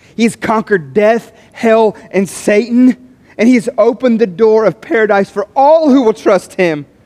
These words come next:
He made his glory the center of that paradise so that we would have the highest pleasure possible. And so, church,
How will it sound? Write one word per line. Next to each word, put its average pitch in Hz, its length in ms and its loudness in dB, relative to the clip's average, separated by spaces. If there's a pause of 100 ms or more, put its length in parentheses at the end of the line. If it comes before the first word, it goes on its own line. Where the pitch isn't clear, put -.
(640)
He 285 180 2
made 262 220 2
his 254 380 0
glory 233 480 2
the 185 140 -2
center 262 680 -2 (200)
of 165 220 -4
that 233 280 0
paradise 190 540 0
so 196 100 -4
that - 380 -6
we 240 260 0
would 220 140 0
have 202 120 0
the 170 140 0
highest 185 580 -2 (260)
pleasure 165 600 -2 (220)
possible. - 760 -8 (1300)
And 120 80 -20
so, 143 120 -10
church, - 300 -10